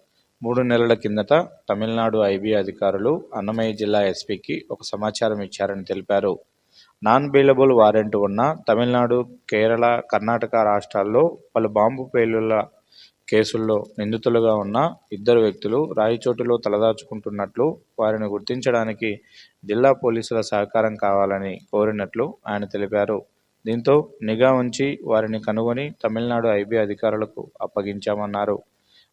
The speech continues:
వారి నుంచి బాంబులు తయారు చేసే పదార్థాలను గుర్తించి వాటిని నిర్వీర్యం చేశామని డీఐజీ కోయ ప్రవీణ్ కుమార్ తెలిపారు.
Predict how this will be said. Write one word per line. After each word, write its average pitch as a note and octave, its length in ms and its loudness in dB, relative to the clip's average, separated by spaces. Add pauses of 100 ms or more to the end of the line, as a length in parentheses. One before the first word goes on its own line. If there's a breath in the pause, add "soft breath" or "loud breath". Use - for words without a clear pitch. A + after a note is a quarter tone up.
వారి A2+ 260 4
నుంచి B2 300 -2 (240)
బాంబులు B2+ 340 0
తయారు A2+ 320 2
చేసే G#2+ 420 -4 (280)
పదార్థాలను A2 580 0
గుర్తించి G#2 540 -8 (200)
వాటిని G#2 480 -2
నిర్వీర్యం A#2 540 -2
చేశామని G#2+ 520 -4 (140)
డీఐజీ G#2+ 500 -4
కోయ A2 340 -2
ప్రవీణ్ G#2+ 440 -4
కుమార్ G#2+ 400 -10
తెలిపారు. G2+ 580 -4